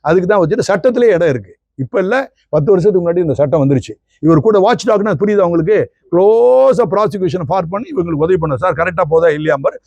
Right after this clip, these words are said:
அதுக்கு வேண்டி இவங்களுக்கு இவர் கிளையண்டா இருப்பார். இவங்க வா-, இவங்கள ஏழைகளுக்கு இல்லாம போயிடும். வசதி படைத்தவங்களுக்கு மட்டும்தான் கிடைக்க முடியும், ஏழைகளுக்கு இது கிடைக்கல. ஏழைகளா இருந்தாலும் சத்தியமா கிடைக்கவே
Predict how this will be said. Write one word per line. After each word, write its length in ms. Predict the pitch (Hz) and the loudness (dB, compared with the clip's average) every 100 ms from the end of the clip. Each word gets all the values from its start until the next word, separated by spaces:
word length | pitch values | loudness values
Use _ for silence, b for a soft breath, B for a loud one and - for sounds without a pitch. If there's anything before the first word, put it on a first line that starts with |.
| b | b
அதுக்கு 280 | 208 196 196 | 0 2 2
வேண்டி 240 | 214 277 | 0 -2
இவங்களுக்கு 360 | 240 220 185 185 | -6 -8 -10 -8
இவர் 200 | 196 156 165 | -6 -4 -2
கிளையண்டா 320 | 170 156 139 | -2 0 0
இருப்பார். 320 | 104 - - _ _ _ _ _ | -2 -8 -20 _ _ _ _ _
இவங்க 460 | - 170 160 131 - | -2 2 2 2 0
வா-, 160 | 165 180 | -4 0
இவங்கள 440 | 185 180 180 233 | 0 2 2 2
ஏழைகளுக்கு 460 | 185 226 214 185 156 | 4 4 4 2 0
இல்லாம 380 | 147 151 147 120 | 0 0 -2 -8
போயிடும். 260 | 120 104 _ _ _ _ _ _ | -12 -16 _ _ _ _ _ _
வசதி 320 | 143 147 214 | -2 0 2
படைத்தவங்களுக்கு 400 | 190 180 170 160 | 2 2 2 2
மட்டும்தான் 480 | 156 175 208 196 202 | 2 2 0 0 0
கிடைக்க 300 | 165 156 147 | -2 -4 -6
முடியும், 260 | 113 87 - _ _ _ _ | -12 -16 -20 _ _ _ _
ஏழைகளுக்கு 460 | 165 185 160 156 147 | 0 2 4 2 2
இது 180 | 120 101 | -2 -4
கிடைக்கல. 360 | 107 104 101 - _ _ _ _ _ _ _ _ _ _ 143 | -4 -2 -4 -6 _ _ _ _ _ _ _ _ _ _ 0
ஏழைகளா 340 | 190 196 170 | 2 2 2
இருந்தாலும் 540 | 170 190 196 294 233 120 | 2 0 -2 -2 -2 -2
சத்தியமா 420 | 165 - 247 254 220 | -4 -2 -2 -2 -4
கிடைக்கவே 340 | 131 117 135 | -6 -4 -4